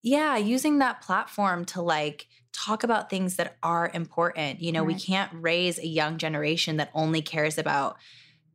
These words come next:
Speaker 1: Instagram dances and being a YouTuber. Like, I mean, and it's
Speaker 2: Yeah.
Speaker 1: great, and I'm not trying to knock that
Speaker 2: Right.
Speaker 1: at all because I'm obviously a part of that industry, and that's how I make my livelihood, and I enjoy it, and I think it's fun, and it gives people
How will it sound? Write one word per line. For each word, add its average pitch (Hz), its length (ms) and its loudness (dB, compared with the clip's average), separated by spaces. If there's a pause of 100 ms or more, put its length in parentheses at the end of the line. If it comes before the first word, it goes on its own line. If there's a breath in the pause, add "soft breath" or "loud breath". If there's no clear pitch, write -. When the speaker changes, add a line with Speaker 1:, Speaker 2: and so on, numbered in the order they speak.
(320)
Speaker 1:
Instagram 190 600 2
dances 143 800 0
and 143 640 -2 (140)
being 175 420 2
a - 120 2
YouTuber. 160 680 2
Like, 170 160 0
I 196 60 2
mean, 196 160 2
and 190 100 4
it's 196 140 4
Speaker 2:
Yeah. - 20 -18
Speaker 1:
great, 196 360 2
and 175 100 0
I'm 170 120 0
not 175 200 -2
trying 180 240 -2
to 170 80 -6
knock 160 260 2
that 262 60 6
Speaker 2:
Right. 180 320 4
Speaker 1:
at 156 120 0
all 180 220 4
because 160 240 -6
I'm 160 220 0
obviously 160 540 -2
a - 80 -8
part - 460 -2
of 147 360 -2 (300 soft breath)
that 151 220 0
industry, 175 480 2
and 147 160 -2
that's 147 260 -4
how 160 100 0
I 156 60 0
make 151 200 -4
my 147 80 -2
livelihood, 160 380 0
and 160 160 0
I 160 60 0
enjoy 180 420 2
it, 190 100 -2
and 185 100 -2
I 185 60 -2
think 202 220 -4
it's 208 180 -4
fun, 175 280 0
and 196 120 0
it 175 140 -4
gives 180 240 0
people 180 480 0